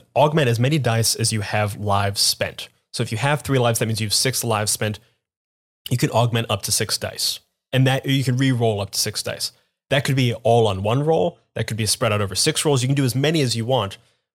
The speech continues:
But each life that you reflect on to try to augment this roll is a chance for a player and a G M to act out, like, a short scene in a past life.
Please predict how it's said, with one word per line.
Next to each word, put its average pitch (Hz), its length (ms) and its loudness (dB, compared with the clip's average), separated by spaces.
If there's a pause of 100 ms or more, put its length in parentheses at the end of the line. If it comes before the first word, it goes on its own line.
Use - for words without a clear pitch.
But 123 220 -2
each - 520 -2 (100)
life 123 480 0
that 123 160 -2
you 113 280 0
reflect 110 520 -2
on 98 320 -2 (120)
to - 140 -2
try 110 200 0
to 107 80 0
augment 107 380 -2
this - 160 -6
roll 113 260 0 (600)
is 135 320 0
a 120 100 0
chance 127 380 0
for 123 140 -2
a 107 140 0
player 113 440 0
and 107 140 -2
a 107 40 -2
G 110 260 -2
M 104 140 -2
to - 240 -6
act 113 220 -4
out, 110 180 0
like, 104 240 -6 (180)
a 123 80 0
short - 380 2
scene 123 500 0 (320)
in 131 180 2
a 113 120 -2
past - 380 -2
life. 107 300 -4